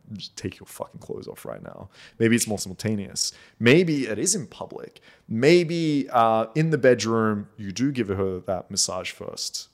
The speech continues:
right? And you make it more slow. Or it's quick sex, or it's in the morning. Or, uh, yeah, it's more dominant. Maybe you're, like, choking her a little bit. And of course, we, you speak about this with her beforehand, but maybe you're choking her, spanking her, you're calling her dirty, kinky names. Like,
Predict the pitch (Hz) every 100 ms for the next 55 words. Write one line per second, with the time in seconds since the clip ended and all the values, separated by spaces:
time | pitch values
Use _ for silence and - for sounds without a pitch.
0 | _ 95 92 98 - 98 98 92 101 -
1 | - - - - - - 147 135 - -
2 | - - - 92 - 127 120 - 110 101
3 | 101 98 92 92 - - - - 143 160
4 | 165 165 143 - - _ 110 110 120 151
5 | 175 135 156 123 165 175 90 - - 113
6 | 139 147 143 135 - - 160 156 120 95
7 | 92 90 95 107 110 - 131 - 107 -
8 | - 101 - - - 98 95 - 95 90
9 | - - 127 123 104 110 135 151 151 -
10 | 151 147 147 117 98 - - 120 117 117
11 | 107 98 - - - 110 - 123 131 123
12 | 104 117 113 113 120 110 104 104 104 95
13 | 92 107 101